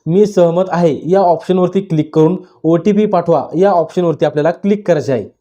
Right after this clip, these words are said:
त्यानंतर या टाकलेल्या आधारला जो मोबाईल नंबर रजिस्टर आहे त्यावरती एक ओटीपी येणार आहे. तो ओटीपी आपल्याला या ठिकाणी टाकून आपल्याला खाली यामध्ये सबमिट करा या ऑप्शनवरती आपल्याला क्लिक करायचे आहे. सबमिट करावरती क्लिक केल्यानंतर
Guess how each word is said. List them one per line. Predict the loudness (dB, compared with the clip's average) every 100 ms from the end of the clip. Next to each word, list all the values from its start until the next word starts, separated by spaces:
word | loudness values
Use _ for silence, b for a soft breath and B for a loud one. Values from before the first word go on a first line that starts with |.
| _ _ _ _ -2
त्यानंतर | 0 0 0 4
या | 4 4
टाकलेल्या | 0 -2 0 0
आधारला | 0 -2 -2 -2 -4 0
जो | 0
मोबाईल | 2 2 2
नंबर | 0 0 0
रजिस्टर | 0 0 -2
आहे | 0 -2
त्यावरती | 0 2 2 0
एक | 0
ओटीपी | -2 -2 0 2
येणार | 2 2
आहे. | 0 -4
तो | -6 -18 _ 4 4
ओटीपी | 2 0 2
आपल्याला | 2 2 2
या | 2
ठिकाणी | 0 -2 -2
टाकून | -2 0 -2 -2 -10 B B
आपल्याला | 0 0 0
खाली | -2 -2
यामध्ये | 0 0 -2 -4 -4
सबमिट | -4 -2 2 0 2
करा | 0 0 0
या | 2
ऑप्शनवरती | 2 0 -2 -4 -2 -4
आपल्याला | -4 -4 -4 -6 b b b
क्लिक | -2 -2 -2
करायचे | -2 -2 -2
आहे. | -4 -6 _ -6
सबमिट | -4 0 0 2
करावरती | 0 2 0 0 -2
क्लिक | 0 -4 0
केल्यानंतर | 0 0 0 0 -2